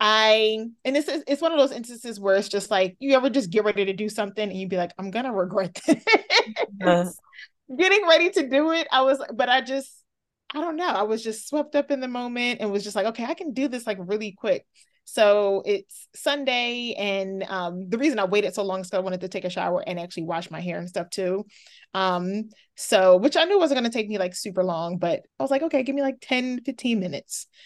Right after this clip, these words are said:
Speaker 1: Um, so at first, Olivia was in her room and Logan was in the living room. I was like, "Okay, this will be perfect." But then, like, right before I got in, she came downstairs,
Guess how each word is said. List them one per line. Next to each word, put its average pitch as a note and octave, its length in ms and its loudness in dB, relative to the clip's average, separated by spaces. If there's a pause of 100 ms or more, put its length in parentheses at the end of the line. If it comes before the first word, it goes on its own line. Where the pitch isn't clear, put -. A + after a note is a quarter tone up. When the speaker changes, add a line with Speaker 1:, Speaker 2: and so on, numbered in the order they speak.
(160)
Speaker 1:
Um, G#3 580 2 (440)
so G3+ 800 4 (400)
at G#3+ 220 0
first, D4+ 280 4
Olivia A3 440 -4
was G3 160 -4
in G3+ 180 -10
her A#3 160 -6
room F#3 380 -2
and F#3 160 -2
Logan F#3 240 4
was F3+ 400 -2
in F#3+ 140 -4
the F3+ 60 -4
living F3 180 2
room. G3 180 -10
I F#3 60 -2
was F3+ 100 -4
like, E3+ 80 -6
"Okay, E3 160 -8
this E3 120 -6
will E3 60 -8
be E3+ 100 -6
perfect." B3+ 540 0 (380)
But G3 140 2
then, G3+ 160 4
like, F#3+ 180 2
right F3+ 500 0
before C4 560 4
I B3+ 120 2
got B3 200 0
in, C4 360 0
she B3 180 -8
came G#3+ 240 -2
downstairs, G3 880 2